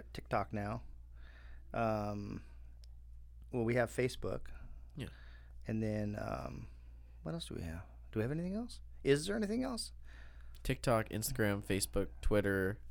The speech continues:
Speaker 2: No, I don't really think so else.
Speaker 1: I don't know. We may have another social media thing out there. I'm not quite sure,
Speaker 2: Yeah,
Speaker 1: but,
Speaker 2: you're
Speaker 1: uh, that's pretty much the stuff that I have on my phone that, uh, I, I'm so bad that I actually have to, like, put new passwords in every time. It's, like, been so long since I've done that. Oh, wait, wait,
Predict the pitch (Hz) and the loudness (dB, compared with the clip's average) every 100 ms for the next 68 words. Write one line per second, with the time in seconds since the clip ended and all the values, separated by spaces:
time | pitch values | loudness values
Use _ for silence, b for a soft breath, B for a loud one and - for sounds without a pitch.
0 | - - - - - - - - - 117 | -12 -12 -12 -14 -14 -14 -14 -12 -4 0
1 | 107 107 120 113 104 110 120 - 123 135 | 2 2 2 0 0 0 -2 0 2 0
2 | - - - - - - - - - - | -4 -10 -12 -10 -10 -10 -10 -12 -12 -12
3 | - - b b b b b 160 147 127 | -12 -12 b b b b b 8 8 6
4 | - 160 175 165 151 139 - 139 135 131 | 4 8 10 10 10 8 10 10 10 8
5 | 127 127 123 120 113 113 - 110 - 135 | 8 6 6 4 2 2 2 2 4 2
6 | 123 131 113 B B B B B - 120 | 8 8 8 B B B B B 6 8
7 | 117 127 139 - - 127 120 113 - 113 | 10 12 12 10 4 4 6 4 2 0
8 | - 117 113 117 113 113 113 110 - 110 | 4 4 6 4 6 4 4 2 2 2
9 | 110 113 104 104 110 110 107 - - - | 4 2 0 -2 0 0 0 -6 -10 -2
10 | 117 113 - - - b b b b b | 0 2 -2 -10 -14 b b b b b
11 | b b b b - 214 220 - 117 120 | b b b b 8 12 12 12 12 10
12 | 123 123 135 135 - 123 117 - 123 - | 10 10 10 10 10 10 10 8 6 6
13 | - 151 131 127 - 123 127 120 107 110 | 6 8 10 8 10 10 10 6 2 4
14 | 113 110 120 120 107 113 101 117 107 - | 4 6 6 6 6 2 4 2 4 6
15 | 120 110 110 113 107 - - 110 110 110 | 6 8 6 4 0 -2 0 2 2 2
16 | 104 117 165 170 110 113 120 | 2 6 8 8 4 -6 -6